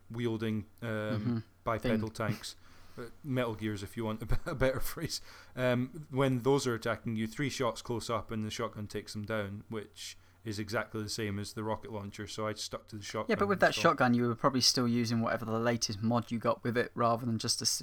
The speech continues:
Speaker 2: the first one that it came packed with. 'Cause I think by default that it g-, it then sets that gun to the,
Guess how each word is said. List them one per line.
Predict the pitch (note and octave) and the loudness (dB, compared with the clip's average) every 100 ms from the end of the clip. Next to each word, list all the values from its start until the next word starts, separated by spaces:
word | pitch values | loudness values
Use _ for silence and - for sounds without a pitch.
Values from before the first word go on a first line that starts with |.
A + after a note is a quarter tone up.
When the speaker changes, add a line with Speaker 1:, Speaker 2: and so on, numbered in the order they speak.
| - | -6
Speaker 2:
the | - | -6
first | - A#2+ A#2 - | 0 2 4 2
one | A#2 A2 A2 - | 0 -2 -4 -6
that | A2 | -4
it | A2+ | -2
came | B2 A2+ | -2 0
packed | A2 - - | 0 0 -2
with. | A2+ C3 - - - - | -12 -12 -16 -20 -16 6
'Cause | E3 | 8
I | D#3+ | 10
think | G3 F#3 | 8 8
by | D#3+ | 10
default | D3+ D#3+ F3+ - A#2+ A#2 | 10 6 4 2 -2 2
that | B2+ - | 0 2
it | C3 - | -4 -2
g-, | C#3 - | -2 -2
it | A#2+ - | -4 0
then | C3 A#2+ | 2 4
sets | - B2+ - | 2 0 -2
that | A2+ | -2
gun | B2 B2 A#2+ | 2 4 2
to | A#2 | 0
the, | A#2 | -2